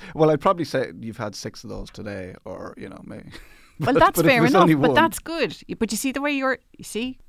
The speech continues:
Speaker 1: Mm.
Speaker 2: context.
Speaker 1: Mm.
Speaker 2: You've gone to the context there and you've gone, "Okay, hang on. This is in a context of me having eaten six bars of chocolate and I will actually puke if I eat another one." Fair enough. So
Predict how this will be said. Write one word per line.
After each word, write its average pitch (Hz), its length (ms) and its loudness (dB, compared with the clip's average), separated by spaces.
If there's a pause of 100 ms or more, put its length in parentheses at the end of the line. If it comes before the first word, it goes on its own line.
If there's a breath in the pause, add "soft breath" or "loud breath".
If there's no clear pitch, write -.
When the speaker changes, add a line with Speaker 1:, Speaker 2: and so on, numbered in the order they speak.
Speaker 1:
Mm. 104 60 -8
Speaker 2:
context. - 680 -6
Speaker 1:
Mm. 85 160 -10
Speaker 2:
You've 156 140 -6
gone 196 180 -4
to 190 140 -10
the 139 100 -10
context - 640 -12
there 143 140 -12
and 139 100 -12
you've 135 140 -16
gone, - 240 -14
"Okay, 147 280 -10
hang 151 220 -8
on. - 160 -12 (400 loud breath)
This 165 240 -6
is 170 100 -6
in 151 120 -4
a 147 40 -6
context - 440 -12
of - 100 -16
me 139 140 -10
having 156 380 -10
eaten 151 280 -8
six - 260 -12
bars - 260 -12
of 156 40 -20
chocolate 160 360 -14
and 151 60 -10
I 151 120 -8
will 165 120 -8
actually - 360 -10
puke - 320 -14
if - 100 -14
I 160 80 -6
eat 151 180 -10
another 170 220 -4
one." 285 140 0 (320 loud breath)
Fair 156 460 -4
enough. 180 440 -8 (460 loud breath)
So - 280 -6